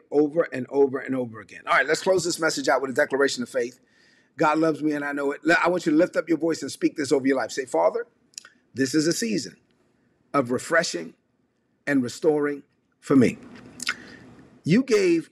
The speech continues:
kingdom dominion, power, and authority to mankind to rule the earth.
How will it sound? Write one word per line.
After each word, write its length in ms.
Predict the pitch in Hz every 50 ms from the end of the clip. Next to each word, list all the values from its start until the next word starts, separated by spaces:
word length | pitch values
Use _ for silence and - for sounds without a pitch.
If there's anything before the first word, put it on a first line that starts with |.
| _ _
kingdom 400 | - 180 190 214 214 220 214 214
dominion, 500 | 233 202 175 131 110 107 113 135 - - - - - _ _ _ _ _ - - - - _ _ _ _ _ -
power, 300 | - 151 160 185 190 202
and 120 | 196 196
authority 500 | 190 156 180 131 107 110 107 - - - _ _ _ _ _ _ _ _ _ _ _
to 100 | - 160
mankind 600 | 151 156 165 165 160 160 - 175 139 98 69 - _ _ _ _ _ _ _ _ _ _ _ _ _ _ _ _ _ _ -
to 100 | - 151
rule 240 | 131 147 170 170
the 220 | 160 147 151 147 135
earth. 240 | 101 - _ _